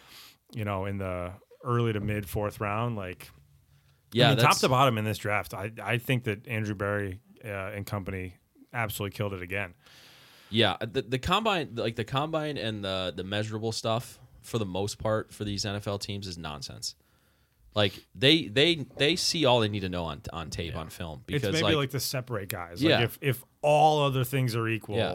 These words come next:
Speaker 1: and one guy's a little faster or stronger, maybe that tips the scale.
Speaker 2: Like, I remember, uh, I don't know if you remember this name, Vernon Gholston
Speaker 1: Oh,
Speaker 2: of
Speaker 1: yeah.
Speaker 2: Ohio State.
Speaker 1: Yeah, yeah.
Speaker 2: He, he looked, it's the old adage, "Look like Tarzan, play like Jane." Like, he was,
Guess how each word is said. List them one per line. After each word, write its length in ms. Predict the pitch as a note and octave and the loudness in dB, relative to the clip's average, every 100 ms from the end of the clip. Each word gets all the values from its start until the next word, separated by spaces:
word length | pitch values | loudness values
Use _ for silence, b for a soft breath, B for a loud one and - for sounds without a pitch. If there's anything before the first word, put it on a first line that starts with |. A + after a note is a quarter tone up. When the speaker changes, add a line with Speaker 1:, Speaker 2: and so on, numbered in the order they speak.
| G2+ | -2
Speaker 1:
and 120 | A2+ A2+ | -2 0
one 140 | A2 | 2
guy's 200 | A2 A2 | 2 0
a 60 | G#2+ | 0
little 160 | A2 G2 | -4 -2
faster 420 | G#2 G2+ - A2 | -2 -2 -4 -8
or 60 | |
stronger, 360 | - A2+ G2+ G2+ | -6 -6 -6 -6
maybe 260 | G#2+ A2 G#2 | -4 -4 -4
that 160 | G#2+ | -6
tips 200 | - G2+ | -10 -10
the 80 | G2+ | -10
scale. 320 | - - - b b b | -12 -14 -18 b b b
Speaker 2:
Like, 140 | A#2 C3+ | 2 4
I 60 | |
remember, 520 | E3 D#3 D3+ C3+ - - _ | 6 4 4 4 4 0 _
uh, 460 | G#2+ G#2 G2 F#2+ F#2 - F#2+ | 4 4 6 4 0 -4 -6
I 40 | |
don't 80 | A2 | 0
know 100 | G#2+ | 0
if 140 | G2+ - | 0 -2
you 60 | |
remember 240 | G#2 G2 F#2 | -4 -2 -2
this 180 | F#2 - | -2 -2
name, 140 | F2+ | -2
Vernon 300 | F2 G#2+ G#2 | -2 0 0
Gholston 480 | F#2+ G2 - A#2+ A#2+ - | 0 2 2 0 -2 0
Speaker 1:
Oh, 120 | C3+ | 2
Speaker 2:
of 20 | G#3 | 4
Speaker 1:
yeah. 80 | G#2+ | 4
Speaker 2:
Ohio 220 | A2 G#2 | 4 4
State. 340 | - G#2 A#2 | 2 0 2
Speaker 1:
Yeah, 100 | A#2+ | 4
yeah. 240 | D3 D#3 G2+ | 2 2 2
Speaker 2:
He, 340 | B2 C#3+ C#3+ G2+ - | 4 6 4 -2 -4
he 220 | A#2+ C3 - | -2 -2 0
looked, 360 | G#2+ B2+ B2+ - - - _ _ _ b b b b | 2 2 0 -18 -20 -20 _ _ _ b b b b
it's 160 | C3 C3 | 2 6
the 80 | D#3+ | 6
old 140 | D#3+ | 8
adage, 300 | C3+ B2+ G#2 | 8 8 4
"Look 140 | A#2 A#2 | 0 0
like 120 | A2+ | 0
Tarzan, 400 | - G#2+ G#2 G2+ | 2 2 2 0
play 160 | F#2 G#2 | 0 0
like 180 | F#2+ F#2 | 0 0
Jane." 280 | G#2 F2 E2+ | 0 -2 -2
Like, 160 | F#2 | -6
he 320 | - C3 C3+ | 0 2 2
was, 600 | B2+ A2 A#2 A2 G2 - | 0 2 4 4 2 -2